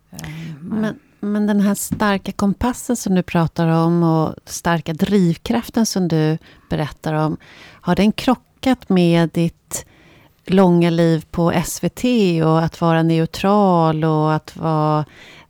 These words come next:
Speaker 2: eh, det som ingår i ditt uppdrag,
Speaker 1: Mm.
Speaker 2: att inte ta stark ställning i några politiska frågor
Speaker 1: Mm.
Speaker 2: eller så? Har det,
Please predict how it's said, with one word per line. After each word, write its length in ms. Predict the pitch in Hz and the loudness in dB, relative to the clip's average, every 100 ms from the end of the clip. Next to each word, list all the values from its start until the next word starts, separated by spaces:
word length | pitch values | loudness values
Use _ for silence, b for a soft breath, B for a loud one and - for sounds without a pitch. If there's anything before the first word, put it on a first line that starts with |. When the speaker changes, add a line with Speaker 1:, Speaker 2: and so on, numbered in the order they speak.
| - | -20
Speaker 2:
eh, 180 | - - | -16 -12
det 160 | - 190 | 0 0
som 160 | - 196 | 2 2
ingår 260 | 185 180 | 4 4
i 40 | 175 | 2
ditt 200 | 170 202 | 2 2
uppdrag, 640 | 190 - - 277 165 165 | 2 -2 2 4 6 4
Speaker 1:
Mm. 140 | 175 | 2
Speaker 2:
att 40 | 185 | 2
inte 420 | 170 160 - 165 | 2 2 0 -2
ta 260 | - 165 156 | -2 -4 -4
stark 400 | - 156 156 - | -2 -2 -2 -4
ställning 800 | - 170 147 147 151 160 156 156 | 0 0 0 0 2 2 2 0
i 40 | |
några 140 | 151 - | -2 -4
politiska 460 | 165 156 - 170 | -4 -6 -6 -8
frågor 300 | - 170 151 | -4 0 0
Speaker 1:
Mm. 120 | 180 143 | -2 -4
Speaker 2:
eller 120 | 151 | -4
så? 180 | - 165 | -4 -4
Har 140 | 165 | -2
det, 180 | 180 190 | 0 0